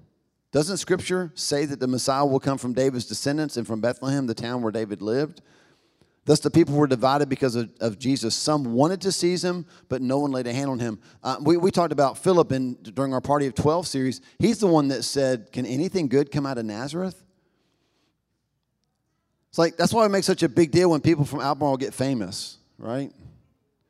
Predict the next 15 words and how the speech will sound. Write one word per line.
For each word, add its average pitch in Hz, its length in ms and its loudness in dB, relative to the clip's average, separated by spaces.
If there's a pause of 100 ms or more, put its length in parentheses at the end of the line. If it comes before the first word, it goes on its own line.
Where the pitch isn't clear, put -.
(840)
The 127 120 2
hometown 202 640 0
of 208 640 0
fill 139 240 0
in 131 60 2
the 123 80 0
blank. 104 360 -6 (1400)
Because 147 340 2
we 151 80 6
can't 175 280 -2
believe 170 280 -2
it. - 140 -2 (260)
<laughs> - 220 -10
We're - 120 -6
like, 123 240 -6